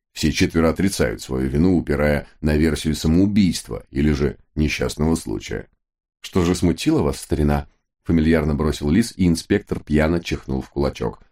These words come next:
Они оба отсмеялись, разлили по новой, и только тогда сэр Джон сказал: "На мой взгляд, <laughs> вот так вот, как же меня развезло. <clears throat> Спокойствие, только спокойствие. Э, кто это говорил, вспомнить бы.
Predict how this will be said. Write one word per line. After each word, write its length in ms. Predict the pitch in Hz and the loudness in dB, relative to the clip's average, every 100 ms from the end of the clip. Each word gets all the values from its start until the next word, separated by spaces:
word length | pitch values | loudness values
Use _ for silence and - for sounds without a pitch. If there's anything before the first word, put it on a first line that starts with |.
| _ _ _ | _ _ _
Они 220 | 82 82 | 0 2
оба 380 | 87 82 80 73 _ | 2 2 0 -2 _
отсмеялись, 720 | 78 - 80 76 101 123 - - - | -8 -2 2 4 4 2 -2 -10 -4
разлили 540 | 82 80 73 71 65 | 0 0 0 0 -2
по 180 | 65 69 | -2 0
новой, 420 | 78 110 110 104 - | 2 4 2 0 -2
и 100 | 92 | -4
только 320 | 92 123 135 151 | 0 0 0 -2
тогда 460 | 143 123 82 73 | -2 0 0 0
сэр 280 | 73 73 67 | -2 -4 -4
Джон 380 | 64 76 71 73 | -4 -2 -2 -4
сказал: 540 | - 71 60 60 - _ _ _ _ - | -8 -8 -6 -8 -12 _ _ _ _ -2
"На 180 | 69 92 | 0 4
мой 200 | 95 80 | 4 2
взгляд, 420 | 73 98 92 - - - - - 87 - | 2 4 4 0 -10 -8 -6 -2 -4 -2
<laughs> 540 | - - - - - | -6 -6 -8 -12 -10
вот 280 | - 87 85 | -2 0 0
так 240 | 92 80 - | 0 0 0
вот, 240 | 76 - _ _ _ _ | -2 -4 _ _ _ _
как 260 | - 87 | -2 -2
же 120 | 76 82 | 0 2
меня 380 | 85 80 73 - - _ | 4 2 0 -6 -18 _
развезло. 720 | - 87 82 90 82 82 69 - 95 | -2 0 2 2 2 2 0 0 0
<clears throat> 180 | 95 80 | 2 0
Спокойствие, 640 | - 107 110 95 - 73 71 | -2 -2 0 0 0 -4 -2
только 460 | 80 110 135 123 | 2 2 2 -2
спокойствие. 800 | 113 - 73 55 50 - 60 58 - _ _ _ - | -4 -4 -8 -8 -16 -12 -8 -8 -10 _ _ _ -2
Э, 260 | 85 175 | 0 0
кто 280 | - - 151 | -2 0 2
это 160 | 135 113 | 4 2
говорил, 380 | 98 107 101 76 | 4 4 4 0
вспомнить 520 | - 80 73 65 55 | -6 -6 -4 -6 -8
бы. 240 | 60 50 | -10 -10